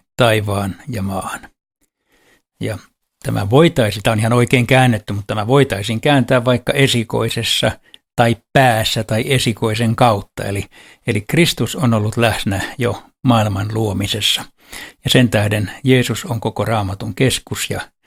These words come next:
ja pää ja Raamatun tarkoitus. Ja Raamatun ensimmäisestä sanasta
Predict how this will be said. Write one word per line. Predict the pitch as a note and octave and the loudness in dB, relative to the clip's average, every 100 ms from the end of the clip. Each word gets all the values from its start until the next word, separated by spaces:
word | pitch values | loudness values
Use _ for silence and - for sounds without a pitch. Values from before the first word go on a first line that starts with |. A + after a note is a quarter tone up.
| _ _ - | _ _ -6
ja | G#2 - | -6 0
pää | C#3+ C#3 A2+ G#2+ - - _ _ | 2 4 2 -2 -10 -20 _ _
ja | A2 | -4
Raamatun | A#2 A2 G#2+ A2 A2 | -2 -2 -2 -4 -2
tarkoitus. | A2+ A2+ G#2 A2 G#2+ A2+ - - - _ _ _ _ - | 0 0 -2 -6 -6 -6 -6 -8 -10 _ _ _ _ -6
Ja | A2+ G2 - _ _ _ _ _ _ _ - - | -6 -6 -10 _ _ _ _ _ _ _ -8 2
Raamatun | C3 A2 G2+ G#2+ | 4 4 0 -2
ensimmäisestä | D3 A#2 A2+ G#2 - - | 0 0 0 -2 -4 0
sanasta | C3+ A2 - - | 2 2 -2 -6